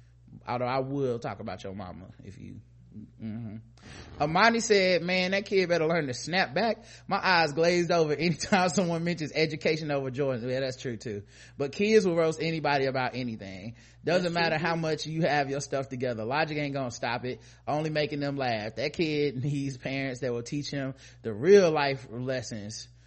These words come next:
Speaker 1: Um, he has a link to something. Oh, and someone linked me on Twitter to a video where, uh, they were teaching the kid to do the dozens. And that video, that's what I'm talking about. You know,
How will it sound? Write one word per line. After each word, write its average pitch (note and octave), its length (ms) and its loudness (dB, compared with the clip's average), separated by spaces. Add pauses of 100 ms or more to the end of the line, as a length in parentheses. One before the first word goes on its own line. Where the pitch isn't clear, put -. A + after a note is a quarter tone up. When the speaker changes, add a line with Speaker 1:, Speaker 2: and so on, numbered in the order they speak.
(280)
Speaker 1:
Um, A#2+ 580 -2 (160)
he C#3+ 140 -4
has E3+ 200 -2
a G#2+ 80 -4
link C#3+ 300 -4
to C3+ 80 -4
something. B2 340 -6
Oh, G#3+ 340 4
and E3+ 160 -2
someone A3+ 440 0
linked G#3+ 220 0
me G3 140 -2
on F3+ 180 -2
Twitter F3 540 0 (480)
to F3 220 0
a D3+ 60 4
video D3 760 0 (600)
where, C#3+ 720 2 (160)
uh, B2+ 540 -2
they D#3+ 180 0
were E3 120 2
teaching F#3 340 -4
the D3+ 60 -2
kid D#3 560 0
to D3+ 100 -6
do D#3 160 0
the E3 80 -2
dozens. C#3+ 640 0 (460)
And D#3+ 200 -2
that G3+ 220 4
video, F#3 640 4
that's F3+ 260 0
what E3 100 -6
I'm D#3 100 -6
talking A2+ 340 -8
about. F#2 240 -14 (640)
You E3 140 -2
know, D#3 360 0